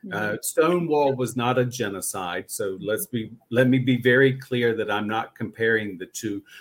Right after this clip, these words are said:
Speaker 1: but
Speaker 2: Mm-hmm.
Speaker 1: it is a struggle. And it
Speaker 2: Mm-hmm.
Speaker 1: is a struggle that it impacts our current day life. And it is something we do have to talk about and something we have to acknowledge. And we have to say, "This is part of our history, and this is where we are today and hopefully where we go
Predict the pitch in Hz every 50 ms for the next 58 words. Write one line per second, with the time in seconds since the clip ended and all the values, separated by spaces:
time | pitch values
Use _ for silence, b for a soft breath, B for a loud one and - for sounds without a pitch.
0 | b b - 135 165 170 180 214 185 160 156 165 160 160 165 151 131 - - -
1 | 190 190 190 170 131 - 90 - - _ _ _ _ _ 147 135 139 139 135 127
2 | 123 135 131 139 143 131 - - 160 147 156 156 160 147 127 127 127 127 127 -
3 | _ - 147 131 131 131 131 - _ _ _ _ - 131 120 117 117 - 120 117
4 | 131 127 131 - 127 123 127 127 - - - - 143 139 143 156 - - 135 147
5 | 160 156 120 95 92 123 131 131 B B B B B - 196 196 190 185 196 190
6 | - 202 196 208 - 196 175 160 151 156 165 170 170 208 226 247 226 196 - -
7 | - 131 131 - 120 104 - - 101 104 107 110 117 120 117 - - 135 131 135
8 | 135 123 120 127 123 117 120 120 120 - - 127 135 131 131 113 98 95 95 95
9 | 117 127 131 - 131 123 113 113 120 120 113 127 123 120 - - 120 - - 123
10 | 117 117 113 B B B B B _ - 127 113 135 156 185 - - 180 - -
11 | - 165 156 147 147 131 127 120 113 110 - 208 214 208 - - 131 117 123 123
12 | - 127 117 120 120 131 135 131 - 127 - - - - _ _ _ _ _ _
13 | _ _ _ - 156 156 156 151 160 165 165 156 156 170 175 - 170 139 135 120
14 | 120 127 123 113 107 123 127 127 - 127 123 123 110 117 113 113 110 107 113 113
15 | 110 - 104 95 92